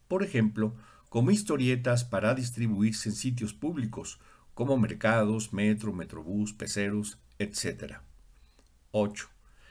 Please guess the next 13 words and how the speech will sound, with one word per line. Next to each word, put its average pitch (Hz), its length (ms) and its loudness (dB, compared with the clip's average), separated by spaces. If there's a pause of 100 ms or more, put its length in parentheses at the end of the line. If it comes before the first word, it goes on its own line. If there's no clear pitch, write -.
(260)
El 85 100 -10
reportaje 120 720 2
también 107 360 0
podría 95 300 -2
servir 110 420 -2
de 127 80 2
insumo 139 520 -2
para 95 220 0
crear 113 380 0
obras 127 420 2
de 95 140 -4
teatro 107 440 0
popular 107 580 -2